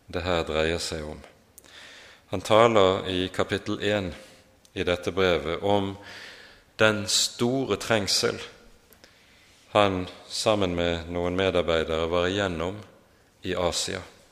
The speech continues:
Vi leser i vers åtte og vers ni i det første kapittelet i andre Korinterbrev. "Vi vil ikke, brødre, at dere skal være uvitende om den trengsel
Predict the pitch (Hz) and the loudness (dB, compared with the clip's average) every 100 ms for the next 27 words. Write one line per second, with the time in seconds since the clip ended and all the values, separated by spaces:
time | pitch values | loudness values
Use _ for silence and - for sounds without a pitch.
0 | _ _ _ _ _ _ _ _ _ _ | _ _ _ _ _ _ _ _ _ _
1 | _ _ _ _ - 101 110 - 101 90 | _ _ _ _ -2 2 4 4 2 2
2 | 82 87 85 - - 110 110 - - 92 | 2 0 0 -4 -6 -8 -10 -12 -4 -2
3 | 95 - 98 90 85 - - - - 85 | -2 -2 0 0 -2 -6 -14 -16 -12 -4
4 | 85 80 - 90 95 78 69 - - - | -4 -2 -6 -6 -6 -6 -12 -20 -20 -10
5 | 92 87 92 87 - 87 - 90 - 80 | -8 -2 -2 -2 -4 -6 -6 -8 -8 -6
6 | 78 82 85 82 80 78 76 - 85 92 | -4 -2 -2 -4 -6 -6 -6 -8 -10 -10
7 | 95 - _ _ _ - - - - - | -14 -20 _ _ _ -20 -20 -20 -20 -20
8 | - - 101 104 135 107 87 92 82 92 | -20 -6 -2 2 4 4 2 0 4 4
9 | 101 95 90 92 98 101 107 - 95 92 | 4 2 0 2 4 4 2 0 0 2
10 | 90 104 107 107 135 120 - 85 87 107 | 2 0 -4 -4 -6 -6 -10 -6 -4 -2
11 | 104 95 101 95 - 123 101 - - 87 | -2 -2 -2 -4 -4 -4 -2 -4 -2 -4